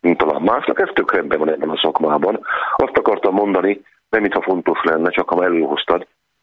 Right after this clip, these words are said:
Kövér Szilárdról nekem nagyon, nagyon régi emlékeim van, mert vele is egy gimnáziumba jártam. A Laci az fölöttem egy évvel, a Szilárd meg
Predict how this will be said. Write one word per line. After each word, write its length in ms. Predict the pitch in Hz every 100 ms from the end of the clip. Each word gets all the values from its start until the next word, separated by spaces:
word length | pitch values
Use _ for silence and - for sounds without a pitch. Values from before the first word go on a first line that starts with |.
| _ _ - -
Kövér 320 | 151 113 92
Szilárdról 1200 | - 92 85 82 78 - _ - 87 85 82 90 90
nekem 220 | 87 92
nagyon, 220 | 104 95
nagyon 240 | 90 87 95
régi 320 | 110 90 87
emlékeim 480 | 82 78 73 80 78
van, 300 | 82 80 -
mert 200 | 82 -
vele 180 | 98 85
is 120 | -
egy 140 | 80
gimnáziumba 600 | 82 82 78 78 80 73 82 85
jártam. 360 | 82 - 80 - - - _ _ _ _ _ _ _
A 160 | - 78 80 - - -
Laci 340 | - 104 - 90
az 140 | 80
fölöttem 380 | 123 104 - 85
egy 180 | 85 78
évvel, 340 | 85 80 82
a 80 | 82
Szilárd 280 | - 87 82
meg 300 | 85 80 -